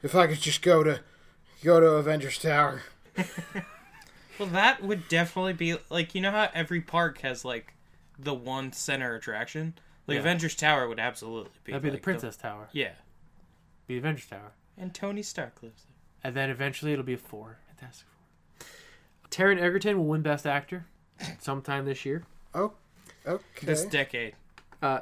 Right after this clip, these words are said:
Speaker 3: sorry, yes, this decade. My bad.
Speaker 2: That's
Speaker 1: I mean,
Speaker 2: an interesting
Speaker 1: sure.
Speaker 2: one.
Speaker 1: Yeah, why not?
Speaker 3: Here's a controversy.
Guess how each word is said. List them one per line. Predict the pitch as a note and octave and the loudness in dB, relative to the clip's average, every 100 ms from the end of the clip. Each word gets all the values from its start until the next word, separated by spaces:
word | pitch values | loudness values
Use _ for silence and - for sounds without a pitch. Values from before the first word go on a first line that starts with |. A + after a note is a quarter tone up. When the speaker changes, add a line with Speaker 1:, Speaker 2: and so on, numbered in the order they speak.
| C3+ | -6
Speaker 3:
sorry, | - A#2 A#2 | -4 -4 -4
yes, | C3 A2+ - | -6 -8 -8
this | B2 | -10
decade. | - A2 A2 G#2 - - | -8 -10 -10 -16 -18 -16
My | B2+ | -14
bad. | A2+ G#2+ A2+ - | -10 -12 -14 -16
Speaker 2:
That's | D3+ | -4
Speaker 1:
I | E3+ | 0
mean, | F#3 F3 | 2 2
Speaker 2:
an | C#3+ | -2
interesting | C3 - - F#3+ | -6 -6 -4 -4
Speaker 1:
sure. | F3+ B2 | -2 -2
Speaker 2:
one. | A#2+ B2+ D3+ B2 | -4 -6 -6 -6
Speaker 1:
Yeah, | C#3+ F3+ C3 | -6 -4 -4
why | A2 C3 | -4 -8
not? | D#3 A#2+ - - _ _ _ | -8 -10 -14 -20 _ _ _
Speaker 3:
Here's | - E3+ E3+ D3 | -2 4 6 6
a | C#3 B2+ A#2 _ | 4 4 -2 _
controversy. | - C#3 C3 B2 B2+ B2 C3+ C3 | -4 -2 -2 -2 -2 -2 -8 -8